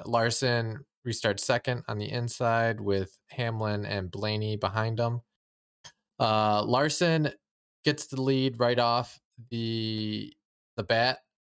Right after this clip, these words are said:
but a couple laps later, Larson does a Larson and hits the wall,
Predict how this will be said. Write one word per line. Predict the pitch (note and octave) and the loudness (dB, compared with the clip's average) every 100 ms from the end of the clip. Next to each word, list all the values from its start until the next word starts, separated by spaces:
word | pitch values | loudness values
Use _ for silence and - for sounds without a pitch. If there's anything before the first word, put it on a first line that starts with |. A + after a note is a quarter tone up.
| _ | _
but | A#2 B2+ C3 - _ - | -2 0 0 -2 _ -8
a | B2+ | -4
couple | B2+ B2 | -2 0
laps | A#2 A#2+ - | 2 0 0
later, | B2 B2 C#3 C#3+ C#3+ _ - | 2 2 4 2 -2 _ -2
Larson | G#2 G#2 A2 G#2+ | 0 0 -2 0
does | G#2 | 0
a | G2+ | 0
Larson | G#2 A#2 B2 C#3 C3 G#2 | 0 0 -2 -4 -4 -4
and | G2+ G2 | -4 -4
hits | G2+ A#2 - | -4 -2 -2
the | G#2+ | 0
wall, | A2+ A#2 G#2 G#2+ B2 | 2 2 2 0 -2